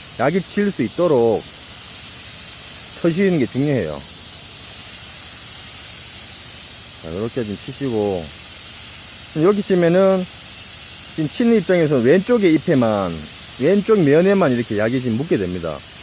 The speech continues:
그렇게 되면 오른쪽에, 그러니까 위에서, 밑에서 위로 봤을 때 그쪽 면에는, 반대편 면에는, 어, 약간 약이 덜 살포되기 때문에 지금 이쪽에서 나오고 나서 다시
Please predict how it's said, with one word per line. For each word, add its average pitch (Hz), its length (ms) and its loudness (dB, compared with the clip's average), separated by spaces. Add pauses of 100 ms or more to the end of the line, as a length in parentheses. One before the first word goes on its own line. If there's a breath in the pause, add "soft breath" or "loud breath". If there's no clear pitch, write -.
(260)
그렇게 190 220 4
되면 143 300 4
오른쪽에, 202 640 4
그러니까 104 240 -2
위에서, 180 640 6 (880)
밑에서 214 440 4
위로 180 300 6
봤을 123 320 2
때 87 260 -2 (1700)
그쪽 226 240 2
면에는, 160 800 6
반대편 185 440 4
면에는, 127 580 2 (680)
어, 90 100 -4
약간 127 440 2
약이 131 300 2
덜 143 240 6
살포되기 131 500 2
때문에 92 440 -2 (1900)
지금 113 160 -2 (100)
이쪽에서 147 560 2
나오고 131 420 4
나서 123 280 2
다시 139 200 -6